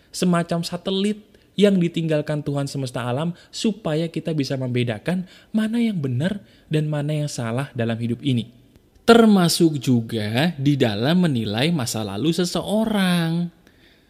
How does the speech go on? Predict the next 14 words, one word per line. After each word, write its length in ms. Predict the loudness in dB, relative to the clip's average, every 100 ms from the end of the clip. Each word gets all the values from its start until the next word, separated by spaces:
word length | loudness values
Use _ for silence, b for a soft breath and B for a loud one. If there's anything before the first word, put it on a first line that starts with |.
| b
Mulai 240 | 8 8 8
saat 240 | 2 0
ini, 160 | 2 2
teman-teman, 720 | 2 0 0 -2 -2 -2 -4
selepas 560 | -2 0 2 0 -2 0
video 240 | 2 2
ini, 480 | 2 2 4 2 -2
saya 320 | -4 -2 -2
ingin 480 | -2 -2 0 0 0
kamu 320 | -2 -4 -4
tidak 240 | -2 -2
menghakimi 480 | -4 -6 -6 -6 -6
orang 320 | -6 -4 -2
ya, 160 | -2